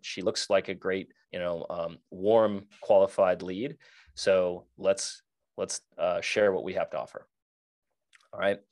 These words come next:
So, uh, whoop,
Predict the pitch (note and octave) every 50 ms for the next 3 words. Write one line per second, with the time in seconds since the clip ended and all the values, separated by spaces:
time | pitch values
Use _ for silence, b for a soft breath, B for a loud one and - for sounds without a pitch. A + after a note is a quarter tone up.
0 | b b b b b b b b - - D3 C3+ A#2+ A2+ A2 - - - A2+ A2
1 | G#2 G#2 G2+ G2 F#2+ F#2 - - - _ _ _ _ _ _ _ _ _ _ _
2 | _ _ _ _ _ _ _ _ _ _ _ _ _ _ _ _ _ _ _ _
3 | _ _ _ - C3+ C3+ - _